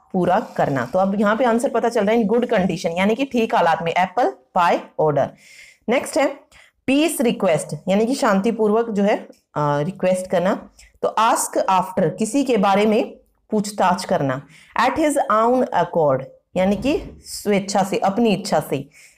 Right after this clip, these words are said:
An olive branch, शांति निवेदन। At large, फरार होना। तो पीस रिक्वेस्ट का आंसर यहाँ पे पता लग रहा है क्या होगा? An olive branch, यानी कि शांति निवेदन। नेक्स्ट है स्ट्रॉन्ग विल पावर,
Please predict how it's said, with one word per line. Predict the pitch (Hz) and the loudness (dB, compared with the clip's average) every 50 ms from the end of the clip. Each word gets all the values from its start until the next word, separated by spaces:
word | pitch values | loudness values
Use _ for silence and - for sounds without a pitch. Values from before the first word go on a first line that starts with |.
| - 190 | -4 -2
An | 214 240 | 0 0
olive | 254 247 254 - 226 240 254 262 285 285 247 214 | 0 0 0 0 2 2 2 2 2 2 2 0
branch, | 196 196 170 143 143 143 139 - - - - _ _ _ _ _ | 0 2 2 2 2 0 -2 -6 -12 -18 -20 _ _ _ _ _
शांति | - - - 202 190 190 196 196 254 294 440 453 - - - 196 | -8 -2 0 2 2 2 2 2 2 0 0 -2 -4 -10 -4 -2
निवेदन। | 190 180 180 170 170 165 156 151 143 120 - - - | 0 0 0 0 0 0 0 0 -2 -2 -2 -2 -2
At | 185 202 196 196 | -2 -2 0 0
large, | 196 185 185 190 196 220 320 349 - - - _ _ _ _ _ _ - | 0 2 4 4 2 2 0 0 -4 -10 -20 _ _ _ _ _ _ -2
फरार | 190 165 160 160 160 190 226 - - - - _ _ - - | 0 2 2 4 2 2 0 -2 -8 -16 -20 _ _ -6 -2
होना। | 151 147 135 120 113 - - - - - | -2 0 0 -2 -4 -6 -12 -20 -10 -4
तो | - 190 | -4 -4
पीस | 196 190 226 247 294 294 - | -2 0 0 0 0 0 0
रिक्वेस्ट | 269 240 - - 202 202 208 208 - | -2 -2 0 0 0 0 0 -2 -2
का | - 202 | 0 2
आंसर | 190 202 196 208 | 2 2 2 2
यहाँ | 202 202 202 180 | 2 2 2 0
पे | 196 196 | 0 0
पता | 196 190 190 190 | 0 0 0 2
लग | 196 202 190 196 | 2 2 2 2
रहा | 196 214 | 0 0
है | 220 | 0
क्या | 220 214 190 | 0 0 2
होगा? | 185 180 170 202 240 285 - | 2 2 2 0 0 -2 0
An | - 190 196 208 | 0 0 0 0
olive | 214 175 170 175 180 226 339 381 | 0 2 0 2 2 2 0 0
branch, | 226 196 170 160 160 190 - - | 0 0 2 2 0 0 -2 -2
यानी | 175 165 165 165 | 0 0 0 0
कि | 170 262 349 | -2 -2 -4
शांति | 392 - 214 170 165 165 151 233 277 440 453 453 | -2 0 0 0 0 0 0 0 0 0 0 -2
निवेदन। | 185 170 156 151 147 147 147 139 151 147 - 165 - _ _ _ _ _ _ _ _ - - | -2 -2 0 0 0 0 0 0 0 -2 -4 -4 -10 _ _ _ _ _ _ _ _ -4 -2
नेक्स्ट | 208 254 294 294 - - | 0 0 0 -2 -2 -2
है | 277 277 311 - - - - - - _ _ - | 0 0 0 -2 -4 -12 -20 -20 -20 _ _ -14
स्ट्रॉन्ग | - - - - 247 247 254 262 294 311 302 | -10 -10 -6 -2 0 2 2 2 2 2 2
विल | 392 262 226 240 233 226 | 2 2 2 2 2 2
पावर, | - 226 - 196 170 156 147 175 180 156 - - - - | 0 0 0 0 2 2 2 2 2 0 0 -2 -8 -20